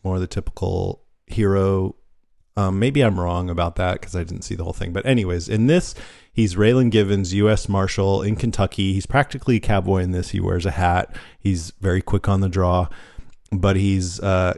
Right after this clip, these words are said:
got more of an edge to him. And, and w-, but what I really love is when he gets in, he gets in dangerous situations all the time, and he's not afraid to just charge right in. And he's got this really,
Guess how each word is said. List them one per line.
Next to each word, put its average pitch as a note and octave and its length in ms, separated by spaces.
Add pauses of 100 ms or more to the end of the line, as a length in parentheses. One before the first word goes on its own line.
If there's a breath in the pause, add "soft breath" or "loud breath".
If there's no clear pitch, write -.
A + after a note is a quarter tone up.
got A2+ 220
more G2+ 260
of F2+ 160
an F2+ 160
edge F2 400
to F#2+ 200
him. F2+ 180
And, E2+ 180 (140)
and G2+ 220
w-, G2 200
but G#2+ 160
what G#2+ 180
I A2 60
really G#2 460
love F#2+ 420
is F#2 320 (480 loud breath)
when G#2 160
he G2 80
gets B2 400 (100)
in, B2 760 (180)
he A2 160
gets - 260
in B2 120
dangerous A2 420
situations G2 640
all F#2+ 220
the F#2+ 100
time, G2 360
and G2 140
he's G2 160
not G#2 240
afraid G#2 460
to - 80
just F#2 480
charge G2+ 360
right A2+ 240
in. G#2+ 280 (100)
And G2+ 140
he's G2 220
got A#2 260
this C3 260
really, G#2 720